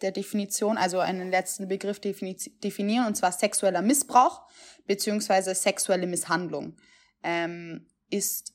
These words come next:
auf jeden Fall strafbar. Darum geht's um, also es geht um den Sexen-, sexuellen Missbrauch vor allem von Kindern und Jugendlichen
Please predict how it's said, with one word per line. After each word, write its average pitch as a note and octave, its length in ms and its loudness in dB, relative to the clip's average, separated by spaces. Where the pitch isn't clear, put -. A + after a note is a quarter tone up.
auf F#3 180 2
jeden F3+ 160 -2
Fall E3+ 160 -8
strafbar. - 760 -2
Darum G3+ 340 0
geht's G#3+ 260 -2
um, G#3 100 2
also G3 260 2
es G#3 100 -4
geht A3 160 0
um A3 80 0
den G3+ 140 0
Sexen-, G3 680 -2
sexuellen G3 500 0
Missbrauch G3+ 340 2
vor - 140 -4
allem F3+ 160 0
von F3+ 200 -8
Kindern G#3 280 0
und D#3+ 120 -4
Jugendlichen C4 720 4